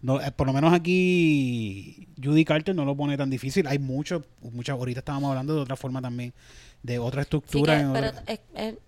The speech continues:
Speaker 2: es siempre la
Speaker 1: El mismo
Speaker 2: estructura
Speaker 1: fin.
Speaker 2: del chiste, ¿sabes?
Speaker 1: Sí.
Speaker 2: Como que un em-, un principio y una sorpresa, porque ahí es donde, por-, que es el,
Speaker 1: Mm.
Speaker 2: sería el mix aquí.
Speaker 1: El mix out, sí.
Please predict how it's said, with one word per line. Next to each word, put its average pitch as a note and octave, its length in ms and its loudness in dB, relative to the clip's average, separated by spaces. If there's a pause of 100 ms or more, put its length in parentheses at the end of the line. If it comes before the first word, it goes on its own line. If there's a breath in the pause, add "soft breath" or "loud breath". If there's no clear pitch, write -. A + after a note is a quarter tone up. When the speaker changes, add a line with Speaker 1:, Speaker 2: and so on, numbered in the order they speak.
Speaker 2:
es G#3 340 -8
siempre A#3 800 -10
la G#3+ 100 -6
Speaker 1:
El E3 100 2
mismo G3 220 4
Speaker 2:
estructura A#3+ 280 6
Speaker 1:
fin. C4 80 4
Speaker 2:
del B3+ 100 -4
chiste, C4 320 -2
¿sabes? A#3 340 2
Speaker 1:
Sí. C3+ 60 -4
Speaker 2:
Como A3 260 -6
que G3 300 0
un A3 240 -2
em-, B3 220 -4
un A#3 180 -8
principio B3+ 840 -6 (260)
y G3+ 160 -8
una A3 240 -6
sorpresa, G3 760 -2
porque G3+ 600 -2
ahí F3+ 220 -2
es F#3 100 -8
donde, G3+ 640 -4
por-, - 140 -10 (220)
que G#3 140 -4
es G#3+ 60 -2
el, A3 80 -4
Speaker 1:
Mm. - 20 -10
Speaker 2:
sería A3 220 -2
el A#3 80 -4
mix G#3+ 440 -8
aquí. F3 200 -8
Speaker 1:
El C#3 100 -6
mix D3 260 -4
out, A2+ 200 -8
sí. A2+ 60 -12